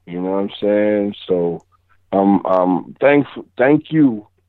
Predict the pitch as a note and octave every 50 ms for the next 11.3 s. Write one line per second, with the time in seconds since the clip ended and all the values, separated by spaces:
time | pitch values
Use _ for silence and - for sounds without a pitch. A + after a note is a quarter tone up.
0 | _ _ _ _ - A2+ A2+ G#2+ G#2 G#2 - - G#2 G2+ F#2+ F#2 - - A#2+ A#2
1 | A#2+ A2 - G#2 F#2+ F#2 F2+ F2 - F2 F#2+ G2+ G2 G2 G2 F#2+ G2 G2+ G2+ G2+
2 | F#2+ F2+ F2+ F2 E2+ F2 E2+ E2+ E2+ - _ _ _ _ - - _ _ - G2+
3 | G#2 - - A#2+ B2+ C3+ D3 D3+ C#3+ A2 F2+ - - _ _ _ F2+ F#2+ F2+ -
4 | - - - E2 F2+ F#2+ A2 A2+ G#2+ F2+ F2 E2 D#2+ D#2+ D2+ D2+ - - - -
5 | - - - - G#2+ G2+ - - - - A#2+ A2+ A2+ A2 G#2+ G#2+ - - _ G#2+
6 | F2+ F#2+ G#2+ B2 A#2+ G2+ - - _ - _ - - _ _ _ _ _ _ -
7 | F#2 F#2 F#2+ F#2 F#2 F#2+ - - A2+ A2 G#2+ G#2+ - G#2+ G#2+ G2+ F#2+ F#2 F2+ -
8 | _ _ - B2+ F#2 E2+ A2+ A#2 A#2 A2 F#2 - F2+ F2+ E2+ D2 - _ _ _
9 | _ _ _ _ - G#2 F#2 F#2 F#2 F2+ F#2+ G#2+ A2 G#2+ G2 F2+ E2 E2 D2+ -
10 | - - - _ _ _ _ _ _ _ _ D#2+ D#2+ E2 E2+ E2+ E2+ F2 F2+ F#2
11 | F#2 G2 G2+ G#2 G#2 A2